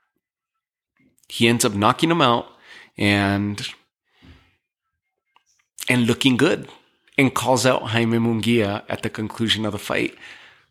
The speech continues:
No stakes, just a, a good old classic, uh, showdown between two fan-friendly fighters,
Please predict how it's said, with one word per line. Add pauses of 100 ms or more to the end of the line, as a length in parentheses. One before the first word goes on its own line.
(120)
No
stakes,
just
a, (880)
a (200)
good
old
classic, (340)
uh,
showdown
between
two
fan-friendly
fighters,